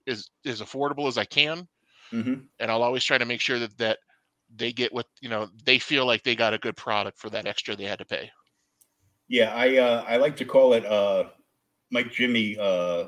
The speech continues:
Speaker 2: is from the Netherlands. He's, uh, he's, he's the creator of, uh, Life on Quora, and he's a, he's a publisher too. And, uh, he, he'll pop in 'cause of the time zone difference.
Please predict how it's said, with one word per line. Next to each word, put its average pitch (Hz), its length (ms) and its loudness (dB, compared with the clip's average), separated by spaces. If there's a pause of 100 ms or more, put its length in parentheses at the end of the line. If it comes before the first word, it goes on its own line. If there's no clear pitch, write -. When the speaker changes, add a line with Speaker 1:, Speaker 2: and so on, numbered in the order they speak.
(140)
Speaker 2:
is 98 220 -10
from 104 240 -6
the 90 100 -2
Netherlands. 98 500 -2
He's, 90 180 -10
uh, 87 340 -2
he's, 90 220 -14 (160)
he's 98 200 -14
the 98 80 -12
creator 98 440 -6
of, 82 180 -2
uh, 82 220 -2 (640)
Life 101 260 0
on 87 180 -4
Quora, 95 400 -2 (580)
and 82 200 -10
he's 85 160 -10
a, 82 240 -6 (100)
he's 82 140 -16
a 80 40 -16
publisher 92 520 -6
too. 92 340 -12 (720)
And, 85 380 -2
uh, 78 300 -10 (1800)
he, 123 360 -6 (100)
he'll 139 220 -2
pop 131 320 4
in 131 100 4
'cause 123 160 -6
of 92 60 -10
the 110 60 -4
time 123 380 -2
zone 131 260 4
difference. 127 520 -4